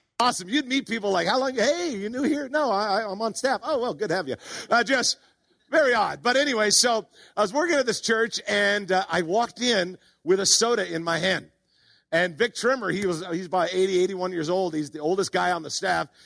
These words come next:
And he came up to me. He's a traditionalist. Having a soda in God's house was next to death. And he came up to me. I serious, he came up to me. He goes, "What?" And he had, he had one of him. He was kinda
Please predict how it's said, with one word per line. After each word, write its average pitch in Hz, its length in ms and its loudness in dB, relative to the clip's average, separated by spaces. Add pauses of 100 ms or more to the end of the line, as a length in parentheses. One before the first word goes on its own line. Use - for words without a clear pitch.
(160)
And 123 120 -6
he 190 200 -2
came 226 260 -2
up 208 100 0
to 190 60 -16
me. 170 80 -6 (100)
He's 220 180 -2
a 220 60 0
traditionalist. - 760 -2 (340)
Having 269 360 0
a 214 60 0
soda 240 560 2
in 165 120 -6
God's 190 340 0
house 185 520 -2 (440)
was 156 460 0
next 190 300 -2
to 190 120 -4
death. 170 480 -2 (920)
And 165 180 2
he 226 140 2
came 233 260 0
up 233 140 0
to 220 100 -8
me. 190 80 -2
I 185 80 2
serious, 226 320 2
he 240 120 -2
came 214 220 0
up 202 140 -2
to 180 80 -6
me. 165 120 -4
He 151 80 -2
goes, 139 240 -10 (120)
"What?" 139 200 -10 (100)
And 131 100 -8
he 156 100 2
had, 196 140 -2
he 165 120 -4
had 226 140 0
one 202 140 -2
of 160 80 -2
him. 185 100 -6
He 185 140 -6
was 180 160 -4
kinda 170 300 -2